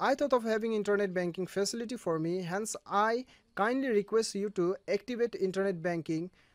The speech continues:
against my account। My account number is," यहाँ पे आपको अकाउंट नंबर भरना है अपना।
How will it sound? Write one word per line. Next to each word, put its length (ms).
against 360
my 200
account। 400
My 240
account 280
number 320
is," 320
यहाँ 180
पे 100
आपको 240
अकाउंट 260
नंबर 200
भरना 220
है 80
अपना। 280